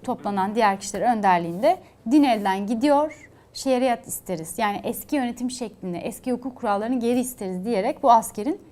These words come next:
şehit edilmesiyle başlayan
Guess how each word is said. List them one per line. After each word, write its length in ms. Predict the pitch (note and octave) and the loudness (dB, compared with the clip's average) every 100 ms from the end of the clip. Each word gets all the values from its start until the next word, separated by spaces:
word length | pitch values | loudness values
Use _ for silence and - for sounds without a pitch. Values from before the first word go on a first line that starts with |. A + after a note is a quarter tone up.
| - | -8
şehit 300 | E4 D4 - | -2 -2 -2
edilmesiyle 840 | G3+ G3+ F#3 F#3+ F#3 F3+ B3 G4+ - - - _ | -4 -4 -6 -6 -6 0 4 4 2 -20 -20 _
başlayan 720 | A#3+ B3+ - A3 G3 F#3 D#4 | 6 6 4 -2 0 0 -2